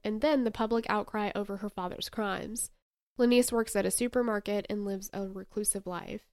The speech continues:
In July twenty fifteen, the Malat family attorney John Marsden, who had initially represented Ivan before he was fired, made a deathbed statement that Ivan was assisted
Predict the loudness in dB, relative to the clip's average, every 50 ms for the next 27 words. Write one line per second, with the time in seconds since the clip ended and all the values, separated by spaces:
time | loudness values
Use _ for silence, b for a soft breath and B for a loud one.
0 | _ _ _ _ _ _ _ _ _ _ _ _ _ _ _ _ _ 0 0 2
1 | 2 2 4 4 4 4 4 2 2 2 2 2 0 -2 -4 -4 -2 0 2 2
2 | 2 2 2 2 0 -2 -4 -4 -2 0 0 2 2 2 2 2 2 2 2 2
3 | 2 2 2 2 0 0 -2 -2 -2 -2 0 0 0 0 0 -2 -4 -2 0 2
4 | 4 4 6 4 4 2 2 2 2 2 2 2 2 2 2 2 2 2 2 2
5 | 2 2 2 4 4 4 2 0 0 -2 -2 0 0 0 0 0 0 0 -2 -2
6 | -2 -2 -4 -4 -4 -6 -6 -8 -6 -6 -6 -8 -8 -6 -2 0 2 2 2 2
7 | 0 0 -2 -4 -8 _ _ _ _ _ _ _ _ 0 2 2 2 2 2 2
8 | 2 2 2 2 2 2 2 2 2 2 2 2 2 2 0 0 0 -2 0 2
9 | 2 2 2 2 2 2 2 2 2 2 0 0 2 2 4 4 4 4 2 2
10 | 2 0 0 0